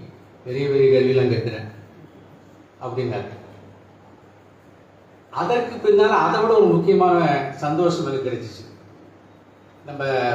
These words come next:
அதற்கு பின்னாலே வந்த சர்சங்கச்சாரக் பரமபூஜ்ய பாலாசாஹிப் தேவரேஸ், அவருடைய தம்பி சர்க்காரியாக இருந்தார், பரமபூஜ்ய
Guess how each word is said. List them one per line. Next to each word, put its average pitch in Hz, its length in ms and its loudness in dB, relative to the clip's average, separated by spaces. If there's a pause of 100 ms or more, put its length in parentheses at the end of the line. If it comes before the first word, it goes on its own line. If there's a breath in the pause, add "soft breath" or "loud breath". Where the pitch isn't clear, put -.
(160)
அதற்கு 180 380 -2
பின்னாலே 208 520 2
வந்த 165 520 2 (180)
சர்சங்கச்சாரக் 160 720 -4
பரமபூஜ்ய 147 600 -4
பாலாசாஹிப் 156 580 -2
தேவரேஸ், 101 500 -10 (500)
அவருடைய 151 440 -6
தம்பி 196 380 -2 (280)
சர்க்காரியாக 170 640 0
இருந்தார், 107 440 -6 (1400 loud breath)
பரமபூஜ்ய 160 580 -2